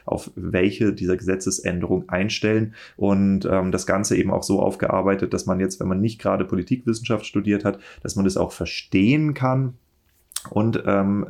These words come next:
wir werden euch natürlich auch mit aktuellen Informationen versorgen, äh, welchen Diskussionen man eigentlich zuhören muss, also wo man aktuelle Informationen herkriegt und wo eben auch nicht. Weil, wie gesagt, bei uns wird eine ganze Menge geschimpft in der Branche, aber es wird eben auch viel von Leuten geschimpft, die einfach nur gefährliches Halbwissen haben.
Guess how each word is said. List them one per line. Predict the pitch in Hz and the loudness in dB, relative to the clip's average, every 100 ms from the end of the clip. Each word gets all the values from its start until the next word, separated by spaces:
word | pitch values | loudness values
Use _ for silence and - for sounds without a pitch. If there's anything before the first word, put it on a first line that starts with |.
| - - | -8 -8
wir | 95 98 95 | 2 2 2
werden | 98 98 | 0 0
euch | 98 98 | -2 -2
natürlich | 98 101 95 | -2 0 0
auch | 98 | -2
mit | 92 | -4
aktuellen | 98 101 92 | -4 -2 -2
Informationen | 92 90 90 - 95 104 | -2 -4 -4 0 0 0
versorgen, | - 92 95 104 101 - - - | -2 -2 0 -2 -6 -16 -18 -6
äh, | - 92 90 | -2 -2 0
welchen | 95 98 113 | 0 0 0
Diskussionen | 98 - 95 92 95 | -2 -2 0 2 2
man | 98 | 2
eigentlich | 95 87 87 - | -2 -6 -8 -10
zuhören | - 123 120 107 104 | -2 2 2 2 0
muss, | 98 104 113 - - | 2 2 2 0 -4
also | 82 90 90 | -2 0 0
wo | |
man | 101 95 | 2 0
aktuelle | 82 - - 92 | -2 -2 -2 -2
Informationen | 87 90 - 90 90 87 | -2 -6 -4 -2 -2 0
herkriegt | 95 98 101 - - - - | -2 0 -2 -2 -16 -18 -10
und | - 95 98 - | -2 2 2 0
wo | - 87 95 | -4 0 2
eben | 98 92 | 2 0
auch | 90 92 - | 0 -2 -2
nicht. | 90 - | -4 0
Weil, | 98 92 | 0 2
wie | 98 | 2
gesagt, | 90 98 - | 2 0 0
bei | |
uns | 95 107 | -2 0
wird | 98 104 | 0 2
eine | 101 | 0
ganze | 98 98 101 | 0 -2 -2
Menge | 92 92 | -2 0
geschimpft | 92 - 135 - | -2 0 -2 -2
in | 117 | 0
der | 113 | 0
Branche, | 98 104 110 107 | 2 0 0 0
aber | - | 0
es | 92 - | 0 0
wird | 98 | 0
eben | - 92 | 0 -2
auch | - | -4
viel | - 98 | -2 -2
von | 95 | 0
Leuten | 90 - - | 0 0 -2
geschimpft, | - - 190 - | -4 -2 -2 -2
die | 120 | -4
einfach | - 90 87 | -2 -6 -4
nur | 90 | -4
gefährliches | - - 95 92 90 95 | -4 -4 -2 -2 -2 -2
Halbwissen | 95 92 90 - | 0 0 0 0
haben. | 87 - - | -2 -2 -4